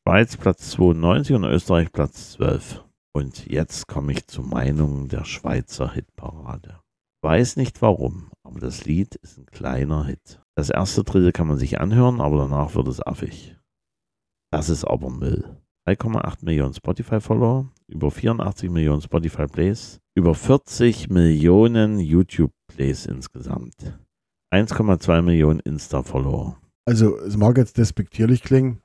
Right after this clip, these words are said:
Speaker 2: soll es aber nicht. Alleine schon von der Rezession weiß ich, dass wir über deutschen Hip-Hop reden. Ja, also,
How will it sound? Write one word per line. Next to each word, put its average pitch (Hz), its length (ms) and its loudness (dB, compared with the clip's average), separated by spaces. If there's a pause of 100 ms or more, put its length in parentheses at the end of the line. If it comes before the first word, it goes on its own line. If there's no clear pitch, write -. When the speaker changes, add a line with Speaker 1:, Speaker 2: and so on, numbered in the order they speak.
(100)
Speaker 2:
soll 104 240 2
es 117 100 2
aber 120 160 4
nicht. 123 260 4 (500)
Alleine 110 240 2
schon 107 180 0
von 107 120 2
der 104 80 2
Rezession 101 540 0
weiß 92 220 2
ich, 101 60 0
dass 98 200 -2
wir 104 80 4
über 101 100 4
deutschen 101 340 -4
Hip-Hop 92 320 -2
reden. 80 260 -8 (680)
Ja, 110 220 -2
also, 95 380 -4